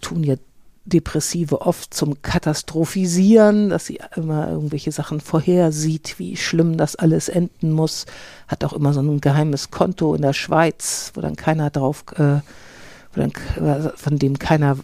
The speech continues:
äh, wa-, weiß, dass sie <laughs> da heimlich schon was zurückgelegt hat für den Fall, dass, äh, da die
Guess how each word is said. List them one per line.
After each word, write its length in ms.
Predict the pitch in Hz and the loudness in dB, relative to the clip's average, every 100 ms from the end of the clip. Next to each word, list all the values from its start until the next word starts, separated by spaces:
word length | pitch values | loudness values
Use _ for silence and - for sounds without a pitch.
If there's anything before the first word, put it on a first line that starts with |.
| - | 0
äh, 260 | 143 135 135 | 2 2 0
wa-, 140 | 135 - | -4 -2
weiß, 440 | 143 147 165 - - | 4 6 6 2 -2
dass 200 | 151 - | -2 2
sie 140 | 151 - - - | 2 2 -8 -16
<laughs> 260 | - - | -18 -4
da 180 | - 147 | 4 6
heimlich 360 | 147 165 151 147 | 8 6 4 2
schon 180 | 160 151 | 0 0
was 220 | 151 - | -4 -4
zurückgelegt 760 | 151 160 - 156 151 - - | 0 2 4 4 4 0 -4
hat 140 | 139 - | -6 -4
für 240 | - - | -6 -2
den 160 | 151 147 | -2 -2
Fall, 280 | - 151 151 | 0 2 2
dass, 280 | 147 - | 0 -6
äh, 360 | - 147 143 139 | -4 0 0 0
da 200 | 135 135 | -2 -4
die 380 | - 135 127 | -2 -4 -4